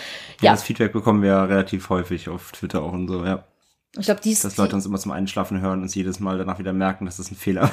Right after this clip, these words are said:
Speaker 1: <laughs>
Speaker 2: Wobei, ich find viele Folgen ja gar nicht so gruselig. Die gruseligste fand ich den The Smiling Man, weil der ist halt wirklich gruselig. Wobei, ich fand den Film dabei, diesen, diese
Speaker 1: Ich,
Speaker 2: Kurz-
Speaker 1: ja, ja, das,
Speaker 2: Filmgeschichten.
Speaker 1: äh, ich, also ich find auch, dass wir ja extra nicht so gruselig sind, damit man's auch gut hören kann, weil wir dann, also die, die,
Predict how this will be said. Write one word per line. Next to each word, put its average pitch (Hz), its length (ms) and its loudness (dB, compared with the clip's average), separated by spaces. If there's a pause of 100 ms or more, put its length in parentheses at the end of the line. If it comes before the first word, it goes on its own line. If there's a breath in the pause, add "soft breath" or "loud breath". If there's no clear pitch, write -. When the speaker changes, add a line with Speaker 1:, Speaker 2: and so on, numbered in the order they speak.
(180)
Speaker 1:
<laughs> - 140 -14
Speaker 2:
Wobei, 247 180 8
ich 285 80 4
find 415 160 2
viele 262 240 2
Folgen 277 240 4
ja 269 80 0
gar 262 100 2
nicht 254 140 2
so 233 80 -2
gruselig. 262 420 -2
Die 220 80 -4
gruseligste 277 460 -2
fand 233 120 0
ich 262 80 -4
den 285 140 -4
The 285 140 -6
Smiling 233 480 0
Man, 180 160 2
weil 190 120 6
der 220 140 8
ist 254 80 4
halt 254 140 4
wirklich 233 280 0
gruselig. 196 640 -4
Wobei, 208 400 8
ich - 120 0
fand 208 180 4
den 202 100 2
Film 214 280 4
dabei, 190 480 2 (280 soft breath)
diesen, 202 220 -4
diese 208 200 -2
Speaker 1:
Ich, - 20 -6
Speaker 2:
Kurz- - 500 -2
Speaker 1:
ja, 143 120 6
ja, 185 160 8
das, 190 200 4
Speaker 2:
Filmgeschichten. 139 520 -4
Speaker 1:
äh, 131 260 -8
ich, - 200 -4
also 165 200 2
ich 139 120 -2
find 160 160 0
auch, - 160 2
dass 226 200 0
wir 143 80 8
ja 127 80 10
extra - 360 2
nicht 156 220 4
so 196 140 6
gruselig 117 340 4
sind, 117 80 2
damit 120 220 2
man's 180 180 2
auch 127 140 2
gut 107 180 -2
hören 107 260 0
kann, 107 200 0
weil 107 160 2
wir 113 120 4
dann, 110 280 0
also 110 140 0
die, 113 120 4
die, 104 160 0